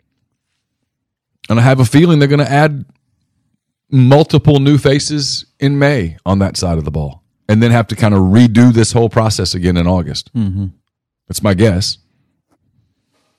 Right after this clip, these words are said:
Speaker 1: Fairly educated.
Speaker 2: So, Lane came in first yesterday.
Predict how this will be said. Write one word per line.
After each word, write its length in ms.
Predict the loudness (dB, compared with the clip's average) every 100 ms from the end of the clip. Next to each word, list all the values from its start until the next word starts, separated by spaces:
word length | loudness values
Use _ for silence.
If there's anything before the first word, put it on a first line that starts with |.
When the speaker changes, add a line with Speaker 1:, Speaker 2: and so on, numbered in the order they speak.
| _
Speaker 1:
Fairly 300 | 0 0 2
educated. 500 | 0 -2 -4 -4 -6 -14 _ _ _ _ _ _ _ _ _ _ _ _ _ _ _ _ _ _ -16
Speaker 2:
So, 560 | -4 0 0 0 -8 -18 _ _ _ _ _ _ _ _ _ _ _ _ _ _
Lane 180 | 0 0
came 220 | 2 2
in 80 | 0
first 300 | -2 -4 -6
yesterday. 420 | -10 -10 -4 -4